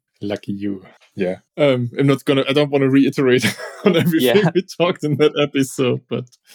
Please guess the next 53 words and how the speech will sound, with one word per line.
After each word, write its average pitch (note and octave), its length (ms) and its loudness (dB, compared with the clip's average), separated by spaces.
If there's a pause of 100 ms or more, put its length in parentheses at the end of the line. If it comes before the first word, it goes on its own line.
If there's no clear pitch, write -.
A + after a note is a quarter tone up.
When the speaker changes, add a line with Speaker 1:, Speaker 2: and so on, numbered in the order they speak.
Speaker 2:
so C#3 100 0
you B2 100 4
can C3 140 0
go A#2+ 140 2
back B2 240 -2
and B2 100 -8
listen B2 240 -4
to A#2+ 80 -8
it A#2+ 80 -4
if A#2 100 -8
you A2+ 120 -4
want, A2 240 -6
folks, A2 260 -10
if A2+ 60 -10
you G#2+ 60 -8
don't G#2+ 160 -6
have G#2+ 200 -4
yet. G2+ 160 -4 (340)
But A2 160 -2
yeah, G2+ 180 2 (360)
uh, G#2+ 240 -2 (200)
umbrella B2+ 360 0
apps. - 400 -10 (160)
I, D3+ 180 0
I E3 120 2
have D3+ 340 -4
experience C3+ 380 0
of - 80 -8
umbrella B2 280 2
apps, - 120 -6
and A#2+ 80 0
just A2+ 180 0
gonna A2+ 160 -2
say G#2+ 220 0
this, G#2+ 260 -4
like, A2+ 160 -6 (100)
uh, - 60 -12 (180)
it, C3+ 200 -8
it C#3 80 2
has C#3 340 -2 (140)
bitten B2+ 320 -2
me A#2+ 240 0
in A#2 80 -6
a A#2 40 -12
few A#2+ 200 -6
places, A2 420 -6
mostly A2+ 260 -4
when G#2+ 100 -8
it G#2+ 80 -16
comes G#2 200 -10
to A#2+ 60 -8
configuration. - 840 -8
So A2+ 500 -4